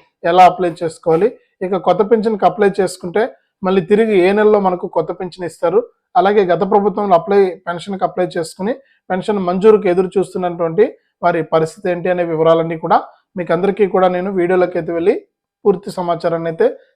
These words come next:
తెలియజేస్తాను. దయచేసి పెన్షన్లకు సంబంధించి చాలా ఇంపార్టెంట్ అప్‌డేట్, మరొక నాలుగు రోజుల్లో పింఛన్ల పంపిణీ చేయాలి. మరి పింఛన్లను ఎందుకు వాయిదా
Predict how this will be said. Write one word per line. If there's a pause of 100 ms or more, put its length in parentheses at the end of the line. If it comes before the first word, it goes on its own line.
(120)
తెలియజేస్తాను. (420)
దయచేసి (300)
పెన్షన్లకు
సంబంధించి
చాలా (100)
ఇంపార్టెంట్
అప్‌డేట్, (380)
మరొక (120)
నాలుగు
రోజుల్లో
పింఛన్ల (100)
పంపిణీ
చేయాలి. (380)
మరి (100)
పింఛన్లను (360)
ఎందుకు (120)
వాయిదా